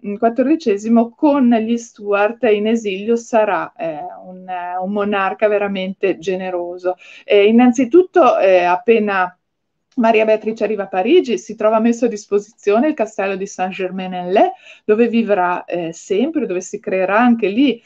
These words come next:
una, una sua corte, eh, piena di artisti, piena di, di, di quella cultura che lei sempre aveva, aveva coltivato e aveva voluto diffondere. E, mm,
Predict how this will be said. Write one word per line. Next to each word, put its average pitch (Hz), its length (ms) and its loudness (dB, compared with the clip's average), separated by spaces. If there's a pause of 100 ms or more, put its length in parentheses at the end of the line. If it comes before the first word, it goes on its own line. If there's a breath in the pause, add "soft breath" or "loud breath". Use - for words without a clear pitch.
(160 soft breath)
una, 175 480 -8
una 170 180 -6
sua 185 260 -2
corte, 214 680 2 (240 soft breath)
eh, 170 460 -4
piena 190 300 0
di 180 120 -4
artisti, 185 640 -4
piena 175 320 -6
di, 175 300 -8
di, 196 160 -6
di 202 100 -6
quella 220 320 0
cultura 247 600 2
che 208 120 -4
lei 214 180 4
sempre 226 680 0 (220 soft breath)
aveva, 185 760 -2
aveva 185 320 -2
coltivato 190 680 0
e 226 40 4
aveva 196 180 2
voluto 185 400 -4
diffondere. 175 760 -12 (460 loud breath)
E, 226 560 4
mm, 196 560 -10